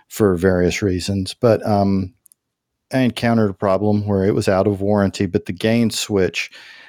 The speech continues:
had started malfunctioning and was causing a massive channel imbalance. Um, and as repair of it was beyond my skills, I ordered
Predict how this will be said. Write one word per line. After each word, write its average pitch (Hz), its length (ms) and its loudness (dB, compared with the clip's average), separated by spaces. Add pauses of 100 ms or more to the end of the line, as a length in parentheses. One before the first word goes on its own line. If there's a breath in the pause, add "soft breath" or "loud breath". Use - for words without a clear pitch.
(140)
had 101 180 -2
started 98 400 0
malfunctioning 90 800 -2
and 90 100 -2
was 90 160 -6
causing 87 520 -2
a 85 160 -2
massive 95 560 -2
channel 90 420 0
imbalance. 71 720 -6 (640 loud breath)
Um, 87 720 0
and 98 140 2
as 92 120 0
repair 117 420 0
of 104 120 0
it 110 100 0
was 98 160 -2
beyond 110 460 0
my 110 220 2
skills, 98 800 -2 (100)
I 90 560 -6 (720)
ordered 104 600 0